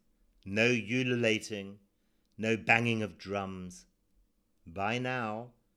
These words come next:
the mob was long gone. Woody strode onto the veranda. "Conda, bring tea," he ordered. Then glancing across at Lib, remarked in his dry,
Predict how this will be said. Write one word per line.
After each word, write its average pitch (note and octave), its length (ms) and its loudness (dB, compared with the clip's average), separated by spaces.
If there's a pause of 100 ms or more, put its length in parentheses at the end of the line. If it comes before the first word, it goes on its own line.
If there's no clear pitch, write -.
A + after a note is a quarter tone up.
(240)
the D3 80 0
mob A#2 520 0
was D#2+ 180 -14
long E2 400 -10
gone. F2 500 -8 (1600)
Woody C3 400 4
strode B2+ 640 2
onto B2 260 -2
the C3+ 80 -8
veranda. F#2 680 -4 (500)
"Conda, B3 640 8 (560)
bring G3+ 420 6
tea," F#3+ 400 0
he A2+ 220 -2
ordered. G2 500 -2 (1900)
Then G2+ 240 -6
glancing G#2+ 540 -4
across C#3 400 -6
at C#3+ 140 -14
Lib, F2+ 360 -6 (440)
remarked D3+ 580 -2
in F#2 100 -6
his F2+ 160 -10
dry, F2+ 680 -4